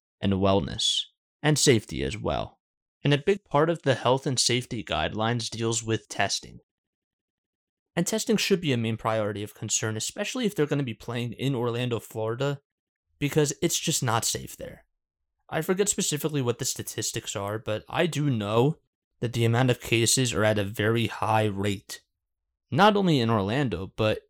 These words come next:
in Florida as an entire state. It's just insane. Adam Silver confirmed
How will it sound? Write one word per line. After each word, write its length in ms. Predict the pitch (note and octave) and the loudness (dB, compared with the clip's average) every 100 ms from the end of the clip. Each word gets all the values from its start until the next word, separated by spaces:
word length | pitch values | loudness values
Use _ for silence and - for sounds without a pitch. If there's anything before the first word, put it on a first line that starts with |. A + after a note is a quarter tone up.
| _ _ | _ _
in 160 | - A2 | -4 -4
Florida 500 | - A2 B2 G2+ F#2 - | -2 4 4 4 -2 -4
as 180 | G2+ | -4
an 100 | G2 | -2
entire 440 | F#2+ F#2+ G2 F#2 F#2 | -4 -4 -6 -8 -6
state. 380 | - G2+ G2+ - _ _ _ - | -6 -6 -8 -14 _ _ _ 0
It's 160 | C3 | 2
just 300 | - C#3+ - | 4 2 4
insane. 460 | C3+ A2+ - C#3 - - _ _ _ _ _ _ _ _ _ _ _ _ | 2 4 4 2 -4 -20 _ _ _ _ _ _ _ _ _ _ _ _
Adam 240 | E3 G#3 G#3+ | 0 0 0
Silver 340 | - F#3 G3 | -2 -2 -4
confirmed 580 | F#3+ E3 C#3+ C3 B2 | -4 -4 -2 -4 -4